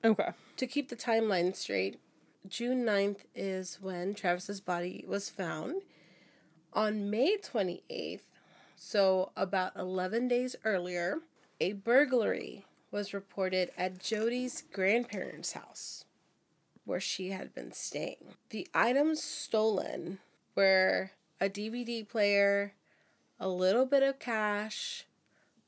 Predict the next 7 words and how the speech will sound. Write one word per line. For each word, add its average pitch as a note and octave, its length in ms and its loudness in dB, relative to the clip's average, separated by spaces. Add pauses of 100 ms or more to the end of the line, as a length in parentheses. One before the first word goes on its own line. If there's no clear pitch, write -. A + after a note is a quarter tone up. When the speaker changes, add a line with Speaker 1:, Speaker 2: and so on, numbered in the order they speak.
Speaker 2:
but F#3+ 180 0
most A#3 400 2
notably, F#3+ 760 4 (440)
a G3+ 80 0
twenty-five G3 720 -4
caliber F3 480 -2
gun. - 400 -10